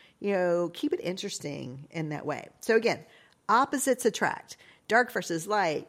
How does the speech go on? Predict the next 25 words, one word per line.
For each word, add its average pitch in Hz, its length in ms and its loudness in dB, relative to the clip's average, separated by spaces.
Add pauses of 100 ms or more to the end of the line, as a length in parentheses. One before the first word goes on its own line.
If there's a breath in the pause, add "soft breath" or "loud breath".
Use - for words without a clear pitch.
(120)
thick 233 200 -2
versus 180 320 -4
thin, 165 520 -2
cool 233 260 2
versus 165 440 -4
warm, 196 540 0
hard 202 320 0
edges 170 320 -2
versus 156 320 -6
soft 226 400 -4
edges, 151 320 -4
thick - 260 -2
lines 165 300 2
versus 165 300 -8
thin 233 240 -2
lines. 151 340 -4 (320 loud breath)
Think 285 200 -2
of 320 120 2
it - 220 -4
that 170 200 2
way. - 360 -8
So - 440 -4 (440 soft breath)
that's 185 400 0
number 285 240 2
two, 240 220 0